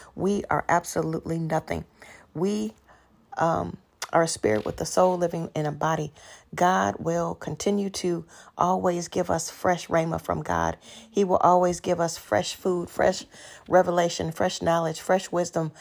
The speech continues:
s-, fresh understanding, fresh,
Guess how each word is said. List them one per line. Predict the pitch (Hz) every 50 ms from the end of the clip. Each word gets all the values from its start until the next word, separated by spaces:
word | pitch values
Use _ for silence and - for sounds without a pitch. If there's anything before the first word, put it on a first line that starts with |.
| - - - _
s-, | - - - - - _ - - -
fresh | - - - 190 190 202 196 - - - -
understanding, | 190 180 170 175 - - - 165 165 165 165 165 160 151 156 - _ - - - - - - _
fresh, | _ - - - 208 208 208 214 - - -